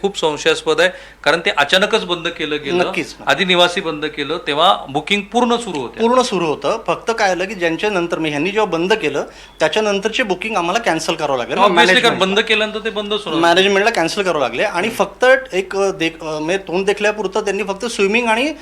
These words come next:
Speaker 2: स्पा आणि जिम चालू ठेवलं होतं.
Speaker 1: हम्म.
Speaker 2: तिथं कोणीच येत नाही. हार्डली म-, म-, महिन्यातनं, अ, दहा पंधरा लोक ते जास्तीत जास्त तिथे येत असतील किंवा उन्हाळ्याच्या ह्याच्यामध्ये स्विमिंगसाठी,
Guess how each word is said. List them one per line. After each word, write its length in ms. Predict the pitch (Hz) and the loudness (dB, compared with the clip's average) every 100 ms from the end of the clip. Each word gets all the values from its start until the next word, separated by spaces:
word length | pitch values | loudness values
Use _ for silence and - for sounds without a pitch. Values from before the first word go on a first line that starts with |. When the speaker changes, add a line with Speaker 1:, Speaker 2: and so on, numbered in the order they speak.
| - - - | -18 -16 -2
Speaker 2:
स्पा 180 | - | 8
आणि 220 | 202 220 233 | 8 8 4
जिम 200 | 208 208 | 2 2
चालू 220 | 180 147 | 2 0
ठेवलं 240 | 139 113 | -4 -8
होतं. 180 | 107 143 | -8 -10
Speaker 1:
हम्म. 380 | - - 143 127 | -10 -12 -12 -6
Speaker 2:
तिथं 180 | 185 254 | 0 2
कोणीच 300 | 247 240 190 | 2 0 0
येत 200 | 175 - | -4 -6
नाही. 140 | 107 98 - - - - - - | -16 -16 -20 -20 -20 -20 -20 -8
हार्डली 380 | 139 151 196 226 | -2 0 2 2
म-, 100 | 185 | 2
म-, 420 | 180 175 165 165 | 0 2 0 0
महिन्यातनं, 640 | 156 151 185 202 220 226 | 0 2 2 2 2 2
अ, 340 | 220 170 170 | 0 -2 -2
दहा 160 | 147 147 | -2 -2
पंधरा 260 | 185 190 190 | 0 2 2
लोक 220 | 190 190 | 0 -4
ते 200 | 185 180 | -4 -2
जास्तीत 300 | 165 - 165 | -4 -4 -8
जास्त 140 | 180 | -8
तिथे 220 | 170 185 | -8 -6
येत 140 | 185 160 | -4 -4
असतील 260 | - 147 233 - - | -6 -10 -14 -16 -4
किंवा 200 | 208 214 | -4 -2
उन्हाळ्याच्या 380 | 170 175 175 185 | 0 2 2 2
ह्याच्यामध्ये 360 | 170 180 190 202 | -2 -4 -4 -4
स्विमिंगसाठी, 580 | 196 175 185 175 180 | -4 -4 -2 -2 -4